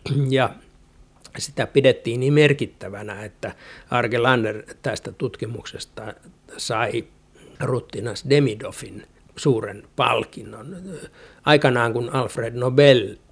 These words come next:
mietti, mitä hän jättiläisomaisuudellaan tekisi, ja, ö, ajatteli, että sillä voisi tiedettä ja kulttuuria edistää, <clears throat> niin tämä Demidovin, Demidovin palkinto oli hänellä esikuvana.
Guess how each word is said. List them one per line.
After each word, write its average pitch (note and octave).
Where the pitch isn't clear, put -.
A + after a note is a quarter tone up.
mietti, A#2+
mitä A2+
hän G#2+
jättiläisomaisuudellaan A2
tekisi, -
ja, G#2
ö, B2+
ajatteli, G#2+
että G#2+
sillä A2
voisi G#2+
tiedettä A2+
ja A2
kulttuuria -
edistää, C3+
<clears throat> C#3
niin A2+
tämä A2+
Demidovin, A2
Demidovin A#2+
palkinto A#2
oli G#2+
hänellä G2+
esikuvana. -